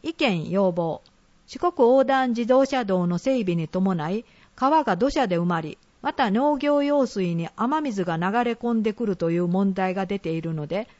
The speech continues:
関係団体と河川の環境整備や地元の農業者の負担軽減についての協議を行うべきである。下水道。加入の遅れが使用料の将来負担率にも影響してくることからも、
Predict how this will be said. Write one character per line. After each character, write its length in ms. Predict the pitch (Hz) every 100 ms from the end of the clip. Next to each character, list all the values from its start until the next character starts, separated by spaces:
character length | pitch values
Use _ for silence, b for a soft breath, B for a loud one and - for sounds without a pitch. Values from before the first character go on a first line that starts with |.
| b b -
関 220 | 277 294
係 240 | 269 277 269
団 300 | 247 254 214
体 220 | 175 156
と 300 | - 196 208 -
河 160 | 285
川 160 | 285 233
の 160 | 180
環 280 | 160 226 214
境 220 | 214 214
整 240 | 202 208 170
備 140 | 160
や 180 | 175 233 b b b -
地 100 | 240
元 300 | 302 285 285
の 160 | 269
農 240 | 240 277 269
業 200 | 269 262
者 140 | 233
の 140 | 180 170
負 100 | -
担 280 | 240 240
軽 240 | 214 247 247
減 200 | 233 220
に 100 | 208
つ 140 | -
い 140 | 190 160
て 160 | 180
の 140 | 170 165
協 260 | 285 269
議 180 | 175 180
を 80 | 196
行 220 | 170 208
う 260 | 185 175 165
べ 140 | 180
き 140 | 156
で 180 | 151 233
あ 100 | 143
る。 140 | 139 - _ _ _ _ _ _ _ _ _ _ _ _ _
下 140 | 185 247
水 320 | - 302 196
道。 260 | 147 135 - _ _ _ _ _ _ _
加 160 | 262
入 240 | 277 320 320
の 160 | 302
遅 180 | 294 302
れ 140 | 285 269
が 140 | 262
使 160 | - 285
用 180 | 311
料 260 | 285 254 202
の 180 | 180 170
将 260 | 269 277
来 240 | 269 254 240
負 80 | -
担 260 | 262 262
率 240 | 196 180 190
に 120 | 190
も 100 | 160
影 240 | 190 247
響 260 | - 240 233
し 140 | -
て 100 | 233
く 160 | 214 247
る 80 | 190
こ 160 | 175
と 120 | 175
か 140 | 170 160
ら 120 | 147
も、 240 | 175 247